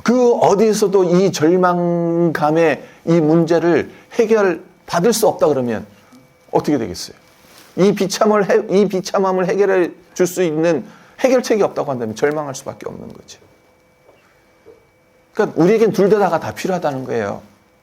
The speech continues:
우리의 비참함을 알아야 하는 겁니다. 그리고 또 하나님을 알아야 한다는 겁니다.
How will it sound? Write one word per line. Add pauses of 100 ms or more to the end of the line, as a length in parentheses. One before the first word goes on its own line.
(880)
우리의
비참함을 (680)
알아야
하는
겁니다. (320)
그리고
또 (1000)
하나님을
알아야
한다는
겁니다.